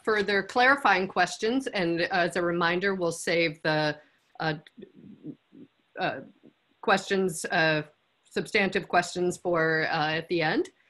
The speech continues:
uh, during the discussion. Uh, but it's my then a pleasure, uh, to just thank you, Doctor McGrath, and introduce our next speaker,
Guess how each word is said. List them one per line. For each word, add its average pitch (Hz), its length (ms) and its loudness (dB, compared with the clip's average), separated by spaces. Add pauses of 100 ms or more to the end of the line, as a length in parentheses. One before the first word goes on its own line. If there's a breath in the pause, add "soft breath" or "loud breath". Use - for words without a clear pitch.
(300 soft breath)
uh, 165 400 2 (100)
during 180 300 0
the 175 80 2
discussion. 170 720 0 (500)
Uh, 170 280 0
but 165 280 0
it's 170 220 -4
my 170 200 2
then 170 460 0
a 180 60 -8
pleasure, 196 680 2
uh, 156 240 0
to 165 160 -6
just 160 200 -8 (100)
thank 208 340 0
you, 220 160 -2
Doctor 208 340 0
McGrath, 185 460 4
and 175 160 0
introduce 190 640 0
our 156 120 2
next 170 400 -2
speaker, 180 640 -2